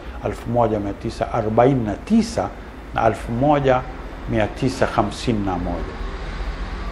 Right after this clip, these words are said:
Kisha nchini Kenya, baada ya kupata uhuru Kenya, wana kanuni ambazo wameweka wao,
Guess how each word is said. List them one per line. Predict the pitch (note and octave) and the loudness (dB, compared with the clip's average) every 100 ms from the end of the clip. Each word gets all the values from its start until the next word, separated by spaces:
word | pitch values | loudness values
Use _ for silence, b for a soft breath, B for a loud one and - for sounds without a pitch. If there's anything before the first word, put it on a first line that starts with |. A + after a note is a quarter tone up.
| - - - - - - - - - - - | -8 -6 -6 -6 -6 -6 -6 -4 -4 -4 6
Kisha | G#3 - F3+ | 8 10 10
nchini | E3+ - E3 D3+ | 10 6 6 6
Kenya, | - A#3+ A3+ F3 | 10 10 12 12
baada | D3 C#3 C3+ | 12 12 10
ya | |
kupata | - C3+ C3+ - | 8 6 6 8
uhuru | A#2+ G#3 D#3+ | 8 10 8
Kenya, | - D#3+ A2+ G#2 - - - - - - - - - - - | 6 4 4 0 -4 -6 -8 -6 -6 -4 -4 -4 -4 -2 8
wana | A#2+ B2+ B2 A2+ A2 G#2+ A2 C3 C3 | 10 10 10 8 8 2 0 -4 -2
kanuni | B2 C3 D3 D#3 A#2 | 4 6 6 4 4
ambazo | G#2+ G#2 G2+ F#2+ F#2+ G2+ - - | 4 4 2 2 -2 -2 -4 2
wameweka | A2 A2 A2+ B2 A2+ - | 4 4 6 6 4 -2
wao, | F2+ E2 | -2 -4